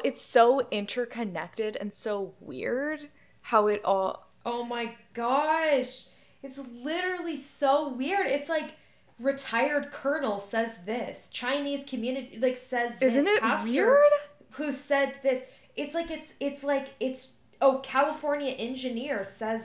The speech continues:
Speaker 2: this.
Speaker 1: See
Speaker 2: Like,
Speaker 1: how
Speaker 2: it's
Speaker 1: that
Speaker 2: like
Speaker 1: would,
Speaker 2: they are
Speaker 1: that's what I
Speaker 2: trying
Speaker 1: was
Speaker 2: to,
Speaker 1: saying
Speaker 2: like
Speaker 1: about how they do the interviews after the sh-, every show
Speaker 2: Yes.
Speaker 1: to try to get
Speaker 2: They're trying
Speaker 1: anyone
Speaker 2: to
Speaker 1: who's famous to comment on the show and say that it, like, changed their life.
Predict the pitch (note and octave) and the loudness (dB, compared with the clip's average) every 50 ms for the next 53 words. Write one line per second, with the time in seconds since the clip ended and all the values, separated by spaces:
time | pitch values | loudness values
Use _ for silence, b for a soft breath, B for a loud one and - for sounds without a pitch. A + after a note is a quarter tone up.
0 | - - A3 A3+ A#3 - F4 F#4+ F#4+ G#4 A4 - E4 D#4+ E4+ F#4 F#4 - A3 A#3 | -8 -8 -6 -2 0 2 4 6 6 6 6 8 8 8 8 6 4 4 4 6
1 | B3 C4 C#4 D#4 - F#4 E4 E4+ E4 C#4 D4+ C4+ B3+ - C#4 C4+ D4+ D4+ C#4 A#3+ | 8 8 8 8 6 4 6 6 6 4 2 0 4 4 4 4 4 6 8 8
2 | A3+ A#3 C4 B3 A#3+ A#3 A3+ A3+ - G#3+ A3+ A3 B3+ A#3 - - A#3 G#3+ A3+ A#3+ | 8 6 6 4 4 4 4 2 -4 -6 -4 -4 -4 -8 -2 -2 0 2 2 2
3 | C4 A3+ G#3+ G#3+ G3+ F#3 F3+ - - _ G3+ G#3 G#3 G3+ - - G#3 G3 F#3+ G3 | 2 0 -2 -4 -4 -4 -4 -8 2 _ 4 4 4 0 -2 -4 -4 -2 -2 -4
4 | F#3+ - - - A3+ A3 G#3+ B3 C4 C4 E4+ E4+ C#4 B3+ A#3 G#3 G3 - - A3+ | -6 -4 4 6 6 6 8 6 4 4 4 4 6 8 6 6 6 4 -2 -2
5 | A3 - A#3 G#3+ G#3+ A3+ B3+ A3+ B3+ A3+ C4 - G#3+ A3+ A#3 B3 C4 C4+ B3+ A#3+ | -2 4 4 6 6 6 6 4 4 6 6 6 8 8 8 8 6 6 6 4
6 | A#3 A3 A#3+ A#3 A3+ - - - A3 G#3 G3+ G3 F3 E3 E3+ F3 - - - A3+ | 2 0 0 -2 -2 -4 -6 -4 -4 -2 -2 0 -2 -2 -2 -4 -4 -4 -4 -6
7 | A3+ - - - G#3 G#3+ A3 A3 G#3+ - G#3 G3+ G3 G3 - - G#3 F#3+ F#3 F#3+ | -6 -10 -2 2 2 4 4 2 0 0 -2 -2 -2 -4 -2 2 2 2 2 2
8 | F#3+ F#3+ - - - - F#3 F3+ F#3 F#3+ F#3+ F#3+ F#3 F#3 G3 - F#3 F#3 F3+ - | 0 -4 -4 -2 2 2 2 4 2 0 0 0 0 0 0 0 -2 -4 -2 -6
9 | - - - F3 F3 F3 - - - F#3+ - F#3 - D#3 G2+ E2+ - - - - | -8 -8 -6 -8 -10 -10 -10 -8 -8 -8 -4 -2 -2 -2 0 -2 -4 -8 -10 -18